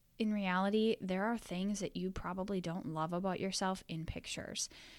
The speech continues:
You might not like the way your smile was. You might not like your waistline. Like, whatever it is, which, by the way,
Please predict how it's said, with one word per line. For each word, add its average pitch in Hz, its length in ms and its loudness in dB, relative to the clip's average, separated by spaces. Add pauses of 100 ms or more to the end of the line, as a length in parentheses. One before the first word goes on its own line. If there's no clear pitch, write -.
(640)
You 180 140 4
might 165 180 0
not 185 240 0
like 185 380 2
the 190 180 4
way 180 600 4 (200)
your 202 240 4
smile 165 540 2
was. 151 340 -4
You 175 160 2
might 175 300 2
not 175 260 -2
like 170 560 0 (380)
your 180 640 6
waistline. 170 640 0
Like, 220 200 4
whatever 226 680 4
it 208 120 0
is, 175 300 2 (280)
which, 180 300 0
by 302 200 6
the 311 100 6
way, 311 460 8